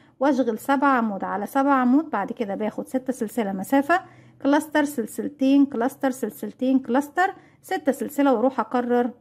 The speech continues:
في نهاية السطر بنفس الطريقة حتى نصل الى نهاية السطر.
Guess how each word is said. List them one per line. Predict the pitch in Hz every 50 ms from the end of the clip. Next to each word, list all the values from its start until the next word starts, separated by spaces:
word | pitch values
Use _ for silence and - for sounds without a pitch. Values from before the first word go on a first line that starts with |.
| _ _
في | - 254 247 226
نهاية | 208 190 190 220 233 247 233 233 226
السطر | 202 - - 254 262 262 - -
بنفس | 202 - - 196 202 233 269 - -
الطريقة | 262 - - - 208 220 247 262 - 269 320 - - - - _ _
حتى | - 285 285 285 247
نصل | 226 240 262 - 262
الى | - - 240 247 247 247
نهاية | 233 208 196 214 214 214 214 208 214 -
السطر. | 269 277 - - - - _ _